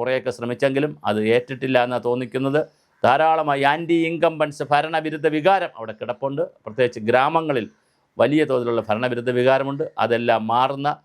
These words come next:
പുതിയ ബീഹാറിനെ തീർക്കുവാൻ തേജസ്വി യാദവിന് കഴിയുമോ? എന്തായാലും ഇന്നത്തെ നിലയിൽ തേജസ്വി യാദവ്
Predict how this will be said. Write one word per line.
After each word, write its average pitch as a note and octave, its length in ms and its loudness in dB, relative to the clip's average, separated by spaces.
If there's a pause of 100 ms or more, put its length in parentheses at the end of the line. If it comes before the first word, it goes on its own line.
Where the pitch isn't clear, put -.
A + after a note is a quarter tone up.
(340)
പുതിയ C#3+ 260 4
ബീഹാറിനെ A#2+ 680 0
തീർക്കുവാൻ A#2 480 2 (680)
തേജസ്വി C3+ 400 2
യാദവിന് A2 440 0
കഴിയുമോ? D3+ 400 2 (380)
എന്തായാലും B2+ 500 2
ഇന്നത്തെ E3+ 400 0
നിലയിൽ B2 300 -2 (140)
തേജസ്വി C#3+ 460 -2
യാദവ് A2 340 2